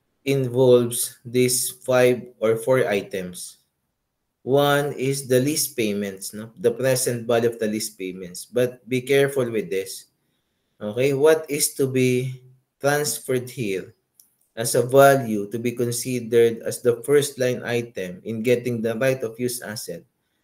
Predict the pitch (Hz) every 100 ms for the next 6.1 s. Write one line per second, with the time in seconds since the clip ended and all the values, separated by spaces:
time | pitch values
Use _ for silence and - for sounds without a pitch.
0 | _ - 143 143 131 123 123 143 139 131
1 | 131 127 117 120 113 110 101 101 - -
2 | 113 113 107 113 110 107 113 _ _ _
3 | _ 127 123 127 131 139 135 - 107 107
4 | 104 - 87 - 98 87 - _ _ _
5 | _ _ - 117 113 123 113 113 113 95
6 | 90